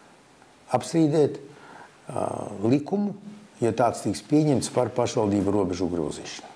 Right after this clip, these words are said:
ja tāds tiks pieņemts. Tāpat arī, eh, mēs arī fiksējām ar domas lēmumu par būtiskiem pārkāpumiem administratīvo teritoriju un apdzīvo vietu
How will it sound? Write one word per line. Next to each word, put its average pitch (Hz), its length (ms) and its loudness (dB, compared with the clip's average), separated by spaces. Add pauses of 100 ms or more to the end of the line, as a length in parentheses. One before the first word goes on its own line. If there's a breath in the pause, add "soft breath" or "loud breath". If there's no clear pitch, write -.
(140)
ja 104 80 2
tāds 92 280 -2
tiks - 320 -12
pieņemts. - 480 -12 (960 loud breath)
Tāpat 147 340 2 (120)
arī, 180 240 6 (880)
eh, 120 640 2 (1040 loud breath)
mēs 147 400 4
arī 143 240 6
fiksējām 123 720 2
ar 113 60 2
domas 117 380 0
lēmumu 170 420 0
par 131 120 4
būtiskiem 117 600 -2
pārkāpumiem 131 960 0 (400 loud breath)
administratīvo 120 800 2
teritoriju 147 680 4
un 131 160 0
apdzīvo 113 360 2
vietu 139 400 2